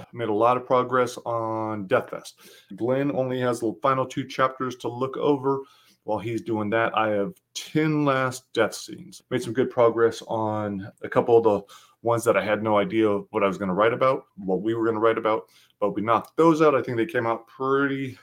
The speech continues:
pretty decent. I want this to be my final week of, like, full-on work on the book, and then I finally get to move on to Ghostland. But the cool thing, whenever I have to wait on a project like that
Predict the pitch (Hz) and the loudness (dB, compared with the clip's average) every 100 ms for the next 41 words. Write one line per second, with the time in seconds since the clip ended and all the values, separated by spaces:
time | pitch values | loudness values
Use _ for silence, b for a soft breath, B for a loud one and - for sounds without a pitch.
0 | _ 170 165 156 165 143 110 92 - 117 | _ 0 0 0 -2 -2 -6 -10 -8 -8
1 | 117 123 113 113 - - 104 101 95 - | -6 -8 -6 -6 -6 -12 -8 -8 -4 2
2 | 123 120 117 110 107 117 113 104 98 92 | 4 4 0 -2 -4 -10 -10 -8 -6 -8
3 | - _ _ _ - 131 120 113 104 131 | -10 _ _ _ 2 4 4 2 0 -4
4 | 147 143 147 151 151 - b b b - | -4 -4 -2 0 -2 -4 b b b -12
5 | 98 101 110 101 87 - 117 117 117 110 | -6 -2 -2 -2 -6 -6 0 0 2 -2
6 | 110 - 107 104 101 95 101 101 92 - | -6 -10 -8 -4 -4 -4 -4 -4 -6 -8
7 | 104 98 - 147 143 143 135 135 B B | -6 -2 2 2 2 -2 -4 -6 B B
8 | B B B 185 175 180 156 120 113 131 | B B B 4 6 8 8 6 2 2
9 | 147 143 - 107 98 113 110 101 92 107 | 2 2 0 0 0 0 0 -4 -4 -2
10 | 104 113 113 113 127 127 | -4 -4 -8 -6 -6 -6